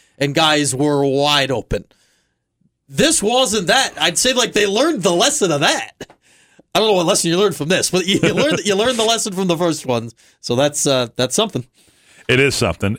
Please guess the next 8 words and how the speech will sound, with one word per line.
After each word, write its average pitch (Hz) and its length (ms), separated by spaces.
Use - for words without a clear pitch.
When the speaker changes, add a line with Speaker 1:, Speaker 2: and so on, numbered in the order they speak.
Speaker 2:
and 104 300
it's, - 280
you 196 120
know, 131 80
that 139 340
part 147 340
is 110 280
maddening. 107 560